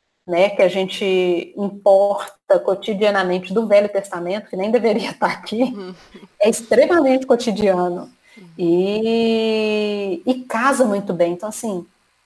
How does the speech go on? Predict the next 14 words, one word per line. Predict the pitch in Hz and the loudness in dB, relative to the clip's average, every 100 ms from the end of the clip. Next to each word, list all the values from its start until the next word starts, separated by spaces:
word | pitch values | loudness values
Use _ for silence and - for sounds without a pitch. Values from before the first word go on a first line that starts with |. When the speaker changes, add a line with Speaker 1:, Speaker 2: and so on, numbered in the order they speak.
| _ _ _ _ _ _ _ _ _ - | _ _ _ _ _ _ _ _ _ 0
Speaker 1:
é | 240 | 2
muito | 247 220 220 240 233 - | 4 2 2 2 0 -4
sedutor. | 202 - 185 185 - 175 - - - - _ _ _ _ _ _ - | -6 -4 -4 -6 -4 -4 -4 -8 -16 -20 _ _ _ _ _ _ -8
Porque, | 196 226 | -4 -2
assim, | 202 - 185 - | -2 -4 -8 -2
é | - | 0
sobre | 240 - 220 247 | 2 4 4 2
poder, | - 262 202 185 220 226 - - _ _ _ _ _ - | 4 4 6 2 2 0 -6 -18 _ _ _ _ _ -12
é | |
sobre | 190 214 196 202 | -6 -4 -4 -6
força, | - - 196 190 - - - 185 185 185 _ - | -10 0 2 2 -2 -10 -2 -2 -4 -20 _ -14
é | 180 | -6
sobre | 202 190 | -4 -4
conquista, | 202 190 185 - 196 180 180 - 185 | -4 -6 -10 -8 -4 -2 -4 -2 -2